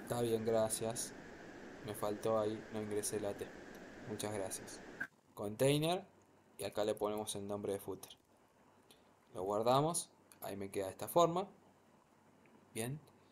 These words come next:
eh, así que de esta manera ya estamos viendo cómo,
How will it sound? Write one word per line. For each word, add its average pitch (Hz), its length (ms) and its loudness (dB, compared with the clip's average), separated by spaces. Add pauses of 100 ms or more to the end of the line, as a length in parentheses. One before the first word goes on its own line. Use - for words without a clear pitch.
(500)
eh, 95 220 -6
así 98 240 -2
que 104 400 0 (840)
de 110 60 0
esta 117 260 0
manera 131 400 4
ya 117 160 0
estamos 117 380 -2
viendo 127 400 0
cómo, 110 520 -4